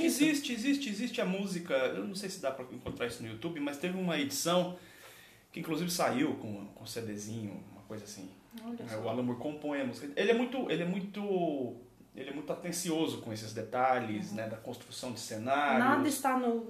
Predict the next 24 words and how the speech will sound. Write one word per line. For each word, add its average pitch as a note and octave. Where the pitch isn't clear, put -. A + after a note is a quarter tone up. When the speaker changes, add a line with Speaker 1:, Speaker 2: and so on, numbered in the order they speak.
Speaker 2:
no, G#3+
no G#3
quadrinho G#3+
por A3+
acaso, D3
Speaker 1:
Nada F3
Speaker 2:
né? -
Speaker 1:
está, F#3
Speaker 2:
Mais -
ou D3+
menos E3
Speaker 1:
nada, G3
Speaker 2:
isso. -
Speaker 1:
abso-, D#3+
com E3
Alan D#3+
Moore, F#3+
nada F3+
é D3+
por D3+
acaso. G2+
Ele A#2
Speaker 2:
Tá. A2
Speaker 1:
coloca B2